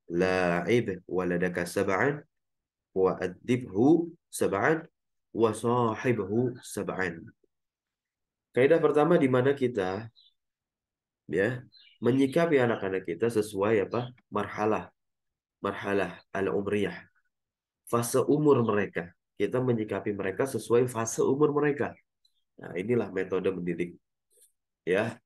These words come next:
dari sisi psikologis. Sebagaimana seorang guru pun ketika masuk ke dalam institusi pendidikan, dia akan dihadapi dengan kurikulum.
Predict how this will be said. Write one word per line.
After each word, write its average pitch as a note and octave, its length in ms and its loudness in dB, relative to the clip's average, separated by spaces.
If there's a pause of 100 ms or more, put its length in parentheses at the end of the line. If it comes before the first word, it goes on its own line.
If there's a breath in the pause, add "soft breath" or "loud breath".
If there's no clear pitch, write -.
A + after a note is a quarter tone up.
(260)
dari F#2+ 240 0
sisi A#2+ 240 -2
psikologis. F#2+ 960 -4 (640)
Sebagaimana G2+ 480 0
seorang G#2+ 480 -2
guru A2+ 400 2
pun G#3+ 180 6 (540 soft breath)
ketika A#2 320 0
masuk C3+ 400 -2
ke A#2 80 -2
dalam G#2+ 320 -2 (160)
institusi A2 640 -2
pendidikan, G2 560 -2 (480)
dia A#2 160 2
akan A#2 240 -2
dihadapi F#2+ 480 -2
dengan G#2+ 320 -2 (560)
kurikulum. G2+ 560 -2